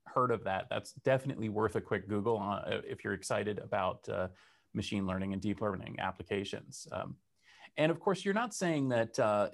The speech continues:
G P U is wholly unnecessary or specialized hardware is wholly unnecessary. You're just saying that, you know, machine learning applications are gonna be running all over the place, and maybe you don't need specialized hardware everywhere. Is that right?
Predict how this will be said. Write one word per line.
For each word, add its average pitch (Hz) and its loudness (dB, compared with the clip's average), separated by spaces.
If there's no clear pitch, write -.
G 135 4
P 139 4
U 110 6
is 104 4
wholly 120 0
unnecessary 98 0
or 101 0
specialized 110 0
hardware 117 2
is 92 0
wholly 98 0
unnecessary. 98 0
You're 139 2
just 147 0
saying 143 2
that, 139 2
you 135 2
know, 131 6
machine 131 0
learning 117 0
applications 107 0
are 104 6
gonna 107 2
be 101 0
running 104 2
all 101 2
over 117 4
the 117 2
place, 98 -2
and 113 0
maybe 107 2
you 131 2
don't 120 2
need 156 -2
specialized 113 0
hardware 120 2
everywhere. - -8
Is - -16
that 113 2
right? 139 2